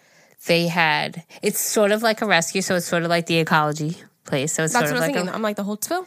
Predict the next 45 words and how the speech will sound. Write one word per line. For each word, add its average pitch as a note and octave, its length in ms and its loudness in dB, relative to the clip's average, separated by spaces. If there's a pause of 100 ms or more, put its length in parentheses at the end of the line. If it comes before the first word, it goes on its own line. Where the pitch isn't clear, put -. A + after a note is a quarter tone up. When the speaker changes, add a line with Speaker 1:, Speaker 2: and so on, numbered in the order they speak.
(140)
Speaker 2:
Zoo? E4 160 -2
Speaker 1:
No. E3 180 2 (220)
Speaker 2:
Oh. G#3 260 -4
Speaker 1:
It's F#3+ 200 0
a F#3 40 0
different G#3 280 0
place. C3+ 460 -8
It's - 100 -4
Speaker 2:
Why C#4+ 80 2
did, E4 180 -2
was D#4+ 180 -2
I D4 120 -2
not C4+ 160 -4
invited? B3 420 -8 (1600)
Speaker 1:
Why E3+ 180 2
didn't F3 200 0
I F3+ 80 -2
know F3+ 140 -2
about F3+ 180 2
my F3 120 -2
penguin? G#3 420 -2 (840)
Speaker 2:
Well, B3+ 260 2
that's C#4+ 480 2
Speaker 1:
<laughs> - 0 -
Speaker 2:
different. C4 560 4 (680)
Speaker 1:
Um, G#3 260 4 (280)
but C4 280 4 (140)
no, A#3 180 2
it's G3 200 -2
definitely G3+ 240 0
someplace F3 420 0
that - 240 0
we D#3+ 100 -2
should D#3+ 180 -2
all D3 80 2
go C3+ 140 0
because E3+ 280 -2
it's D#3 160 -4
literally D#3+ 260 0
five D#3 240 0
dollars D3+ 320 2
to E3+ 80 -6
get D3 180 -2
in, C3+ 260 -4
and D3 600 -4